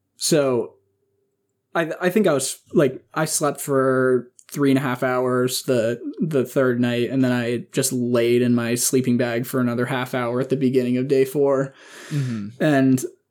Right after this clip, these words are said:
Speaker 1: I think that helped a lot. Like, I was, <laughs> I,
Speaker 2: <laughs>
Speaker 1: I, I did a lot better the, the last night. Uh, but I don't know. The nights are tough once you start losing your mind. <laughs>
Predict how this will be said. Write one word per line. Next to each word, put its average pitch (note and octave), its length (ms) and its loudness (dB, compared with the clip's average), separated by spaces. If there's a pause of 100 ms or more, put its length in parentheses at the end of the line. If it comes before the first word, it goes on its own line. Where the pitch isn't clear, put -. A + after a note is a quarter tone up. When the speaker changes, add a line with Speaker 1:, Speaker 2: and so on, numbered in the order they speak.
Speaker 1:
I E3+ 80 2
think F3+ 180 2
that C3 140 2
helped C3+ 220 -2
a A#2 40 0
lot. B2 600 0
Like, D3 160 2
I C3+ 120 2
was, B2+ 120 0 (300)
<laughs> F#3+ 320 0
I, D3+ 300 2 (220)
Speaker 2:
<laughs> - 220 -16
Speaker 1:
I, D3+ 240 2
I F3 60 2
did E3 160 4
a D#3+ 60 0
lot C#3+ 240 0
better B2+ 540 0 (320)
the, C3+ 320 2
the C3 140 -2
last B2 380 -4
night. A2 380 -4 (380)
Uh, A#2 380 -4 (580)
but B2 420 -4 (500)
I D#3 80 -2
don't D3 100 0
know. C3 140 2
The C#3+ 80 0
nights D3 260 2
are C#3+ 100 0
tough A#2+ 300 -4
once B2 220 -2
you B2 40 0
start A#2+ 260 -2
losing B2+ 260 0
your A#2 100 0
mind. A#2 280 -4
<laughs> - 220 -16